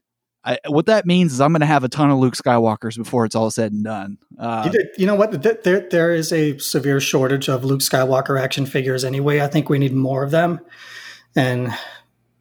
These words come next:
Speaker 2: stop making Luke Skywalker action figures, Hasbro. Come on.
Speaker 1: <laughs>
Speaker 2: I want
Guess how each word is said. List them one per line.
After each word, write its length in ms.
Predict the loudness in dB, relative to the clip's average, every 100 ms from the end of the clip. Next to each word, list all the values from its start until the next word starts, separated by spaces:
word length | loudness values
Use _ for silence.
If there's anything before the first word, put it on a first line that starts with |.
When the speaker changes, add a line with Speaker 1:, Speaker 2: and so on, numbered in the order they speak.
| _ _ _
Speaker 2:
stop 260 | -4 0 0
making 240 | 0 -4 -6
Luke 100 | -6
Skywalker 560 | -6 -4 -4 -6 -10 -6
action 280 | -6 -6 -10
figures, 460 | -8 -8 -10 -14 -10
Hasbro. 360 | -8 -6 -8 -12 _
Come 120 | -10
on. 80 | -10 -12 _ -20 -14 -12 -10
Speaker 1:
<laughs> 100 | -10 -12 -20 _ -2
Speaker 2:
I 40 |
want 160 | -2 0